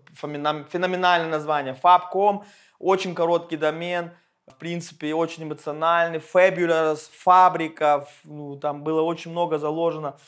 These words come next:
смысла с точки зрения фабрики, продавали впрямую и так далее. Ну, компания не оказалась успешной. Также у нас, например, очень долго мы придумывали Have a Rest. Have a Rest был спортивный бренд. И, э, в брейнсторминге думали про спорт,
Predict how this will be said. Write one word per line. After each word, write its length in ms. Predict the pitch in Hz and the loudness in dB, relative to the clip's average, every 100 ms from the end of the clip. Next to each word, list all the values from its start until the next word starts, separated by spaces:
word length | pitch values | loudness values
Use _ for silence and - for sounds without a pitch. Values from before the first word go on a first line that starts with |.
| _ | _
смысла 600 | - 170 185 196 190 151 | -14 -6 -4 -4 -2 -6
с 200 | 147 - | -6 -14
точки 280 | 151 143 - | -14 -14 -16
зрения 320 | 143 151 151 | -12 -6 -6
фабрики, 640 | 147 - 170 170 165 160 151 | -4 2 4 4 2 -6 -8
продавали 540 | 147 147 143 151 147 | -6 -4 2 2 2
впрямую 500 | 143 147 143 147 139 | -6 -16 -14 -12 -12
и 40 | 131 | -10
так 220 | 127 131 | -12 -2
далее. 340 | 135 131 117 - - - _ | 0 0 -2 -14 -20 -20 _
Ну, 120 | 156 | -8
компания 480 | 156 143 151 147 139 | -8 -2 -2 -2 -6
не 100 | 135 | -10
оказалась 540 | 127 131 139 135 127 | -8 -4 -2 -2 -4
успешной. 360 | - 135 131 127 | -12 -14 -14 0
Также 300 | 147 147 147 | 2 2 -2
у 20 | |
нас, 200 | 143 135 | -6 -8
например, 420 | 131 135 135 127 - - _ | -10 -8 -8 -8 -16 -20 _
очень 300 | - 131 139 | -10 -10 -6
долго 240 | 139 151 139 | -4 -4 -4
мы 120 | 139 | -8
придумывали 520 | 135 139 143 135 135 127 | -10 -10 -8 -6 -8 -6
Have 160 | 143 143 | -2 2
a 20 | |
Rest. 280 | 165 170 - _ - | 2 2 -2 _ -10
Have 120 | 143 | -2
a 100 | 156 | 0
Rest 100 | 147 | -2
был 120 | 143 | -8
спортивный 560 | 143 147 147 180 180 165 | -8 -10 -8 -12 -10 -10
бренд. 360 | 156 160 147 - _ _ _ _ _ _ | -4 -4 -4 -12 _ _ _ _ _ _
И, 480 | - 143 151 151 147 - _ _ _ | -12 -4 -2 -2 -4 -12 _ _ _
э, 460 | 127 123 127 123 127 | -14 -12 -10 -8 -10
в 60 | 131 | -4
брейнсторминге 1000 | 160 160 160 185 190 180 160 147 139 - _ _ _ | -2 -2 -2 -2 0 -2 -8 -10 -10 -12 _ _ _
думали 460 | 139 160 170 160 147 | -6 -4 -2 -2 -4
про 640 | 143 135 131 127 127 123 | -6 -6 -2 -2 -2 -6
спорт, 800 | - - _ 170 175 175 170 - | -18 -20 _ -2 2 2 2 -4